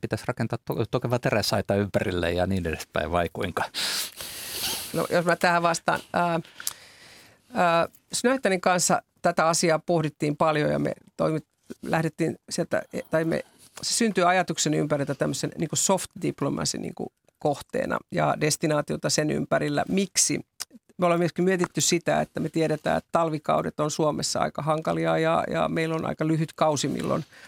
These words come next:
Speaker 2: asioita tai meillä, meillä niinku ka-, matkailijoita on liikkunut, mut toisaalta se on parantumassa. Mut ajatus siitä on ollut pitkään vireillä siitä, että, ää, myöskin se,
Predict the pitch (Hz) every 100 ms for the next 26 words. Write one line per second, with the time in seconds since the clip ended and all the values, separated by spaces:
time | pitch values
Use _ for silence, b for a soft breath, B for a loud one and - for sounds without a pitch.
0 | B 156 151 156 147 151 - - 147 147
1 | 143 147 143 147 156 - - - 147 147
2 | - - - - - _ _ _ - 147
3 | 165 160 156 147 160 156 - 165 147 139
4 | 139 151 139 110 - - - - - B
5 | B B B B B - 180 - 196 240
6 | 254 220 - 226 214 - 156 - _ _
7 | _ _ _ _ 165 165 165 160 214 -
8 | 175 160 165 165 156 - 160 160 - -
9 | - 175 - _ _ _ - 180 147 139
10 | 170 170 175 -